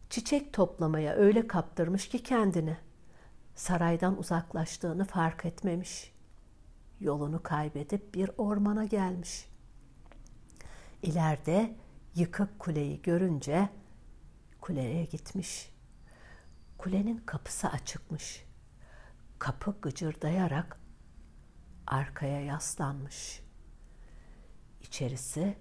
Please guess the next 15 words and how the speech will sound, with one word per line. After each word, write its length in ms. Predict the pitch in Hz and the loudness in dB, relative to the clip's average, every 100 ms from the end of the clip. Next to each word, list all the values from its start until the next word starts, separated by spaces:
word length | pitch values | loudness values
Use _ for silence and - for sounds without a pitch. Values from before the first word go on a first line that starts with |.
| - - | -10 -6
karanlık 680 | 151 143 143 139 185 - 160 | -2 0 -2 -2 -2 -2 -2
ve 60 | |
örümcek 540 | 131 147 147 165 - 160 | 0 0 0 -2 -2 0
ağlarıyla 580 | 147 147 165 160 151 | 0 0 -4 -4 -4
kaplıymış. 840 | - 156 - - 147 160 - - - - - - - - - - - - - - - - - - - - | -4 -6 -4 -6 -4 -6 -8 -12 -16 -18 -20 -20 -20 -20 -20 -20 -20 -20 -20 -20 -18 -20 -20 -20 -8 0
Prenses 760 | 254 254 254 277 285 - - - | 4 4 4 0 -2 -2 -12 -4
merak 460 | 165 160 190 202 - | 2 4 6 4 0
edip 360 | 123 190 196 - - - - - - - | 0 0 0 -6 -18 -20 -20 -20 -10 0
cesaretini 840 | 160 - 170 160 160 - 190 - | 0 2 2 2 0 -2 -4 -2
toplayıp 580 | 139 135 - 165 185 160 | -6 -6 -2 -2 0 2
merdivenlerden 1000 | 143 147 151 143 143 147 143 - 160 170 | 2 2 0 0 0 0 -2 -2 -2 -2
çıkmış. 680 | - 160 - 160 - - - - - - - - - - - - - - - - - - | -4 -6 -4 -4 -6 -12 -16 -20 -20 -20 -20 -20 -20 -18 -18 -18 -20 -20 -20 -20 -18 -2
Loş 260 | 220 240 - | 2 2 0
odanın 480 | - 170 151 165 170 | -4 -2 2 2 0
köşesinde 920 | - 143 - 143 - 143 139 190 | -2 -4 -2 -4 -4 -6 0 2